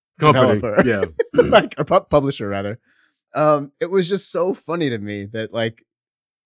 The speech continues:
Speaker 2: why would I lie about that? <laughs> It was so weird.
Speaker 1: That is, that is social media in a nutshell, you know? This,
Speaker 2: Yeah.
Speaker 1: this thing that can be used for good,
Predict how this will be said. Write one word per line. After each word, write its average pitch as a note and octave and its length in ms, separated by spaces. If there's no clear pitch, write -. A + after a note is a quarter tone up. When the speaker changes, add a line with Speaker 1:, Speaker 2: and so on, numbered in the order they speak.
Speaker 2:
why C#3 320
would G#3 160
I E3 80
lie C#3+ 260
about A2+ 320
that? B2 300
<laughs> - 40
It B2 60
was C#3+ 240
so D3+ 220
weird. C3 420
Speaker 1:
That C#3+ 220
is, D3 420
that B2+ 220
is C#3 180
social B2+ 340
media A2 400
in G2 180
a G#2 40
nutshell, C#2+ 600
you D2+ 160
know? E2 180
This, C3 100
Speaker 2:
Yeah. C3+ 440
Speaker 1:
this G2+ 140
thing B2+ 340
that A2 160
can G#2 120
be G2 80
used A2+ 440
for G#2+ 100
good, F2 500